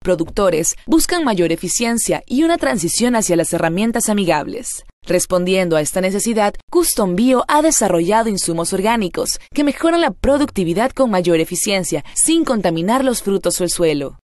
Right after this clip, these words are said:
Estas nuevas herramientas también trabajan en sinergia con los insumos tradicionales, potencializándolos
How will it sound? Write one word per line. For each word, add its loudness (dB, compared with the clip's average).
Estas 0
nuevas 2
herramientas 0
también 2
trabajan 0
en -2
sinergia 0
con -2
los -2
insumos -2
tradicionales, 0
potencializándolos 2